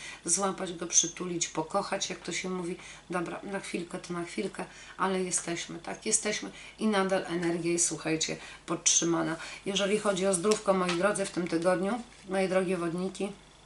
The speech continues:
mamy, e, gwiazdeczkę. Ta gwiazdeczka mówi o tym, że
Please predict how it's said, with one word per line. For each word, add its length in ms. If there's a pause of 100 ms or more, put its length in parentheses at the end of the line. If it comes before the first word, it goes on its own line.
(720)
mamy, 400 (400)
e, 280 (1800)
gwiazdeczkę. 640
Ta 160
gwiazdeczka 640
mówi 280
o 120
tym, 300
że 240